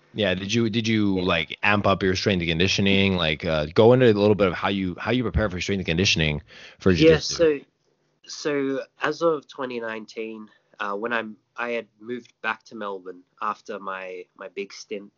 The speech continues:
Speaker 2: in Sydney, and, um, I met up with, uh, this one guy who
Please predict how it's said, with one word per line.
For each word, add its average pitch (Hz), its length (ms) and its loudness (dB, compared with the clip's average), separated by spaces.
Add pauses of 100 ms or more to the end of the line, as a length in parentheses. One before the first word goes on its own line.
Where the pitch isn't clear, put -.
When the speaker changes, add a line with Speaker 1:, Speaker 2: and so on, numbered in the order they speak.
Speaker 2:
in 95 160 -20
Sydney, 104 500 -14 (440)
and, 101 360 -8
um, 95 500 -2 (460)
I 101 220 -10
met 101 200 -10
up 101 220 -12
with, - 280 -14
uh, 95 360 -6
this 95 360 -14
one 113 340 -4
guy 104 200 -4
who 98 400 -12